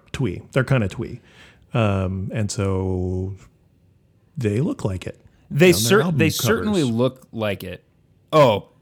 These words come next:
Speaker 2: also their album covers. <laughs> But I would say, I would say that just in general, how they're presenting themselves is
Speaker 1: Yeah,
Speaker 2: also,
Speaker 1: yeah.
Speaker 2: uh, they could have been, you know, background during a Flight of the Conchords scene.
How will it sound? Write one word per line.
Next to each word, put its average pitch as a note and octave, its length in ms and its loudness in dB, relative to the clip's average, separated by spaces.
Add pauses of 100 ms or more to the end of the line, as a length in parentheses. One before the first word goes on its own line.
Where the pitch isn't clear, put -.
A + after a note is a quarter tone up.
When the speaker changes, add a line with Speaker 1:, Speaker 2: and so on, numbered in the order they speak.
(480)
Speaker 2:
also D#3 300 4
their C3+ 160 4
album A2+ 220 0
covers. F#2+ 420 -10 (200)
<laughs> - 100 4 (1120)
But D#3+ 120 4
I E3 80 6
would E3 160 4
say, C#3+ 680 4
I D3+ 80 0
would D#3 100 2
say E3 140 2
that C#3+ 80 2
just C3+ 160 0
in A#2+ 80 -4
general, C3 340 4
how A#2+ 400 2
they're A#2 200 0
presenting A#2 480 -4
themselves G2+ 760 -6
is G#2 160 -8
Speaker 1:
Yeah, - 80 0
Speaker 2:
also, G#2 380 2
Speaker 1:
yeah. F2+ 180 -4 (640)
Speaker 2:
uh, G#2 340 -2
they F#3 140 4
could A3 160 0
have D3+ 120 -2
been, A2+ 480 2 (180)
you B2+ 160 0
know, G#2 320 -4 (220)
background A#2 1040 -2 (180)
during A2 260 -2
a G#2 160 -4
Flight A2 220 -6
of G#2+ 60 -8
the A2 80 -6
Conchords A2+ 500 -6
scene. C#3+ 320 -6